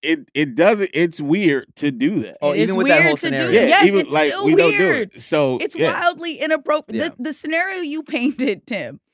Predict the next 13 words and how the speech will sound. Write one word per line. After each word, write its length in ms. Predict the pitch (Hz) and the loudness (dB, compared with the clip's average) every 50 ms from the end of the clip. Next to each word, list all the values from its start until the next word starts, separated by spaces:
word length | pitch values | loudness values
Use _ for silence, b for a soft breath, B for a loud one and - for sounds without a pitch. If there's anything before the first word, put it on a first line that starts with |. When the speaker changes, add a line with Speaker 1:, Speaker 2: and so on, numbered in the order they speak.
| b b b b 294 b _ _ _ _ _ | b b b b -20 b _ _ _ _ _
Speaker 3:
would 300 | 277 294 277 262 233 - | -10 -4 -4 -4 -4 -6
result 540 | - 240 254 254 226 262 294 330 339 - - | -8 -8 -8 -8 -6 -6 -6 -6 -6 -6 -6
in 220 | - 254 269 254 240 | -6 -6 -6 -4 -6
me 360 | 226 214 180 170 160 190 214 _ _ _ _ | -6 -6 -8 -8 -10 -12 -14 _ _ _ _
<laughs> 280 | _ _ _ _ - 277 | _ _ _ _ -8 -8
taking 540 | - - - 285 294 - - - 330 302 277 330 - | -6 2 2 4 4 2 0 -6 -8 -8 -6 -6 -4
my 120 | 320 302 302 - _ | -4 -4 -4 -6 _
fist 380 | - 262 269 226 202 - - - - - | -2 0 0 0 0 -2 -8 -18 -20 -8
and 300 | - 269 285 262 247 220 _ | -6 -6 -4 -4 -6 -8 _
punching 460 | - 247 247 285 262 - 277 269 285 b b b b | -4 -4 -4 -4 -6 -8 -10 -10 -10 b b b b
somebody 480 | - - 196 196 196 233 247 254 196 170 | -10 -10 -8 -8 -8 -8 -8 -6 -6 -6
in 140 | 208 202 | -6 -4
the 40 | 226 | -4